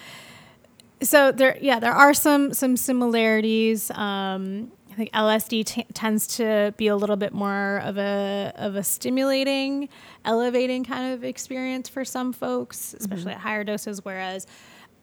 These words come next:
Speaker 1: uh, psilocybin is a little bit more, like, of a chill kind of thing. So on L S D, maybe you might wanna,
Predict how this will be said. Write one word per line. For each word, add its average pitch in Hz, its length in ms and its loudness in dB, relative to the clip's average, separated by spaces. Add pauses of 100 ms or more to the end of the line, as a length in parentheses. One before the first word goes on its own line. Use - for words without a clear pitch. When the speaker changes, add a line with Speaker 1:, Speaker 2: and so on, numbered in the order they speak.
Speaker 1:
uh, 202 300 -2
psilocybin 196 720 -2
is 185 140 -4
a 190 40 -6
little 190 220 -4
bit 185 220 -8
more, 185 360 -2
like, 180 380 -4
of 185 220 -10
a 196 80 -10
chill 233 520 -2
kind 226 280 -4
of 220 280 -4
thing. 214 400 -6
So 190 260 -10
on 180 200 -8
L 180 140 -10
S 180 80 -12
D, 196 120 -6
maybe 185 280 -6
you 185 80 -4
might 180 200 -8
wanna, 185 300 -8